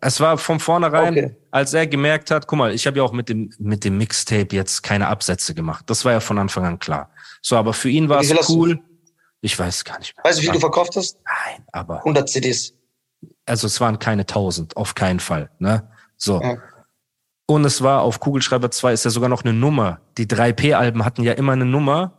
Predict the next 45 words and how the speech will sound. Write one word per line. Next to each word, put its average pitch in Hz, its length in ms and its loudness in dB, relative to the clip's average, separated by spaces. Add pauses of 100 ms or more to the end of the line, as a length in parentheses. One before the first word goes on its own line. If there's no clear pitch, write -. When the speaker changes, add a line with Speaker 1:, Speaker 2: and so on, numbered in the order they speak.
(520)
Speaker 1:
Ne, 135 60 2
und 127 140 2
manche 135 320 4
Speaker 2:
Ja. 156 40 0
Speaker 1:
Singles 160 440 0
haben 143 180 0
keine 165 300 0
Nummer 123 260 0
bekommen. 123 460 0
Und 127 200 -4
er 135 140 2
hat 143 160 0
halt 139 160 0
Kugelschreiber 135 640 -2
zwei 143 240 2
oder 123 180 2
mich 131 220 0
als 120 160 -2
Artist 127 360 -2
so 143 120 -2
gefeiert, 135 360 0
dass 120 120 -2
er 123 40 -2
gesagt 123 240 -4
hat, 123 120 -2
„Ey, 131 80 0
du 123 80 -2
bekommst 127 400 -2
eine 107 80 0
eigene 127 480 2 (500)
drei 117 220 0
P-Nummer“, 117 580 0
weißt 113 220 0
du, 127 40 -2
in 120 60 -2
dieser 113 180 -2
Chronologie 123 600 0
von 131 200 0
drei 120 220 0
P 147 280 0
hat 123 180 -2
Kugelschreiber 131 500 0
zwei 135 220 0
eine 127 180 -2
eigene 127 480 0